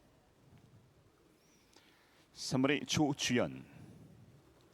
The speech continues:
육 번 임재연 선수, 그리고 일 번 김용규 선수, 뒤쪽은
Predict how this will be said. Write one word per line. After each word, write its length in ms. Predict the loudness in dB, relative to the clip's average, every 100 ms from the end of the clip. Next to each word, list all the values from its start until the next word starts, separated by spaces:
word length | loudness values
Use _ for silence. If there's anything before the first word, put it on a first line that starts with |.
| -20 -20 -20 _
육 120 | 0
번 180 | 0 0
임재연 1000 | 0 0 0 -8 -4 -4 -2 -2 -2 -6
선수, 600 | -8 -8 -8 -8 -10 -10 -12
그리고 440 | -14 -8 -4 -4 -6 -20 -12 6
일 100 | 8
번 200 | 8 6
김용규 1080 | 2 2 -2 _ _ 2 4 2 0 -2 -2
선수, 680 | -4 -2 -2 -4 -6 -6 -6 -12
뒤쪽은 800 | -10 -10 -10 -8 -6 -4 -6 -6